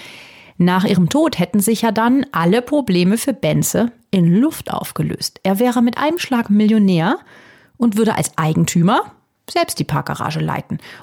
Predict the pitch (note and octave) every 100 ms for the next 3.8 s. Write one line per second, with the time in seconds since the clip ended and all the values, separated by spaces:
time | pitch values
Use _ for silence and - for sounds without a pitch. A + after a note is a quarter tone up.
0 | - D#3+ F#3 B3 F4 F4+ E4 D#4 A#3 A#3+
1 | B3 G#3+ F#3+ A3+ - A3+ G#3+ F3+ F3 F3
2 | E3+ - D#3 D#3+ D#3+ - E3+ D#3+ A#3+ F#3+
3 | D3+ E3 D#3+ D#3 - D3 D#3 B3